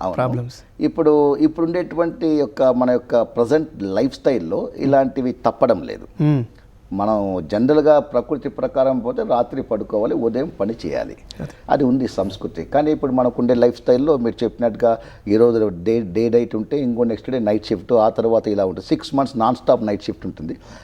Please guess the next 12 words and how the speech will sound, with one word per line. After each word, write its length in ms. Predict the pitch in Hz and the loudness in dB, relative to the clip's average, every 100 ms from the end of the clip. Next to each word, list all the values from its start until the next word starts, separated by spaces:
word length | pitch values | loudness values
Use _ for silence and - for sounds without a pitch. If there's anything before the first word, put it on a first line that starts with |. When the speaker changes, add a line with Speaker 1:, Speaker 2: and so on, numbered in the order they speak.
| - | -2
Speaker 1:
కానీ 120 | 240 | 2
బాడీకి, 680 | 208 110 226 151 214 247 147 | 2 2 4 4 2 -4 -4
హ్యూమన్ 360 | 107 135 214 226 | 2 2 2 -2
బాడీకి 560 | 127 113 101 95 262 415 - - - - | 0 0 0 -4 -6 -6 -10 -20 -12 0
ఒక, 220 | - 165 147 139 135 127 120 - - | 2 4 6 6 4 4 -2 -10 -6
ఒక 180 | 120 127 123 123 123 113 104 - - | -4 2 4 6 4 2 -2 -10 -4
ప్రకృతి 380 | 131 - 180 | -4 -4 -4
ధర్మం 360 | 151 98 123 175 | -4 -4 -2 0
ఒకటి 300 | 135 92 95 | 0 -2 -6
ఉందండి. 500 | 80 110 95 - 95 | -6 -4 -4 -6 -6
ఏంటంటేనా 460 | 127 139 113 139 311 - - - 101 | -4 -4 -6 -6 -6 -10 -20 -6 -2
అడాప్టబిలిటీ. 1040 | 110 127 123 - - 98 90 82 98 | 2 4 2 -2 -4 -2 -4 -4 -6